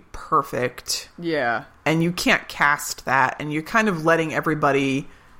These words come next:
Speaker 1: imagine in their, I mean, they do give you some physical characteristics about him,
Speaker 2: Yeah.
Speaker 1: but they want you to have in your mind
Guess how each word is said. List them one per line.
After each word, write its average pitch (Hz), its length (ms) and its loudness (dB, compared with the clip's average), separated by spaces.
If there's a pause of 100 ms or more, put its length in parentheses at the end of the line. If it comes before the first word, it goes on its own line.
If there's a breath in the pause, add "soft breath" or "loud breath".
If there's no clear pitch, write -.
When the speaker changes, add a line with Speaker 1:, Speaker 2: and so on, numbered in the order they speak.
(140)
Speaker 1:
imagine 151 480 2
in 135 80 0
their, 151 160 2
I - 60 2
mean, 220 140 6
they 233 100 6
do 247 140 2
give 202 160 0
you 196 60 2
some 175 160 2
physical 160 360 0
characteristics 165 800 0
about 165 320 4
him, 160 140 -4
Speaker 2:
Yeah. 143 200 0
Speaker 1:
but 147 140 -2
they 165 140 2
want 214 380 0
you 185 120 -4
to 147 520 2
have 143 260 0
in 147 120 -4
your 151 120 0
mind 139 460 -2